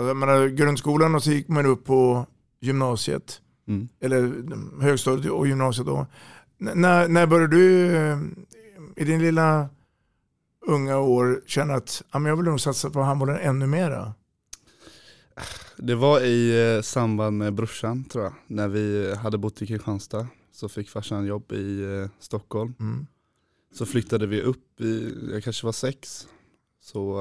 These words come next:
Speaker 2: eh, spelade, eh, min bror Axel då redan handboll i Kristianstad, H K.
Speaker 1: Mm.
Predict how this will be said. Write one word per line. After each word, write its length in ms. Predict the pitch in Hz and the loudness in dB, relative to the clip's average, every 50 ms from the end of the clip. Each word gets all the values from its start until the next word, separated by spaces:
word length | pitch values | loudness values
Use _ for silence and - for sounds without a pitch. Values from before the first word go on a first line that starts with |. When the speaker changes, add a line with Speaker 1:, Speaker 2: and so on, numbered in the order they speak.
| 98 95 95 95 | -4 -4 -6 -6
Speaker 2:
eh, 80 | 98 98 _ _ _ _ _ _ - - - - - - - _ _ _ _ _ _ | -8 -10 _ _ _ _ _ _ -20 -20 -20 -20 -20 -20 -20 _ _ _ _ _ _
spelade, 500 | _ - 113 113 110 107 110 107 104 107 110 113 104 104 98 | _ -2 0 2 2 2 2 2 2 4 2 2 2 0 -2
eh, 60 | 98 120 - - _ _ _ - - _ | -4 -6 -10 -16 _ _ _ -20 -20 _
min 180 | - 107 107 107 | -6 -4 -2 0
bror 200 | 101 104 101 101 | 0 0 0 0
Axel 320 | 101 104 - - 113 107 | -2 -4 -6 -6 -4 -4
då 160 | 107 107 101 98 | -2 -2 -2 -2
redan 240 | 101 95 95 95 | -2 -2 -2 -4
handboll 340 | 101 101 98 98 92 98 98 | -4 -4 -4 -4 -4 -4 -2
i 240 | 101 101 98 98 95 | -2 -2 -2 -2 -4
Kristianstad, 640 | - - 110 104 - 98 101 - - - - - - - _ | -6 -8 -10 -8 -6 -6 -8 -8 -8 -10 -10 -10 -10 -10 _
H 160 | - 107 107 104 113 | -2 -2 -2 0 0
K. 60 | 131 110 | -2 -2
Speaker 1:
Mm. 100 | 127 | -4